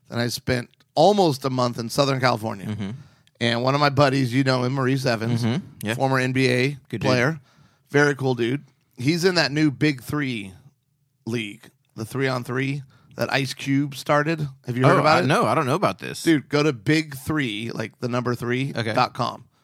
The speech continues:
Speaker 1: It's, it's actually wicked cool. Every venue they've been to, they've basically sold out. So they have all these former N B A players on these teams. They have Hall of Fame dudes who are coaching the teams. I mean,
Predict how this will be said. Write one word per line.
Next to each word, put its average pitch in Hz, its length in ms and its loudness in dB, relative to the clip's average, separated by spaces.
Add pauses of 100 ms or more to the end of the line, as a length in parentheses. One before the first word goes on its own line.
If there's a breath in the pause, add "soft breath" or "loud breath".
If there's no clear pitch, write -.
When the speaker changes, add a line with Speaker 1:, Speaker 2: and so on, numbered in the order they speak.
(560)
Speaker 1:
It's, - 360 0
it's 160 140 -2
actually 202 300 2
wicked 165 280 0
cool. 156 340 0 (120)
Every 196 540 4
venue 156 480 2
they've 131 200 0
been 135 200 0
to, 165 120 0
they've 131 200 0
basically 131 460 -2
sold 123 340 -2
out. 107 200 -12 (680)
So - 160 -2
they 147 100 4
have 139 100 0
all 165 280 0
these 151 220 2
former 156 340 -2
N 147 140 -2
B 139 160 0
A 135 120 2
players 139 440 0
on 117 140 -4
these 104 240 -10
teams. 160 680 -2 (340 soft breath)
They 139 100 -2
have 120 280 -2
Hall 151 280 2
of 135 100 0
Fame 139 400 -2
dudes 139 460 -2
who 123 140 -4
are 110 80 -12
coaching 151 560 -2
the 139 80 -4
teams. 135 720 -2
I 104 40 -14
mean, 107 60 -8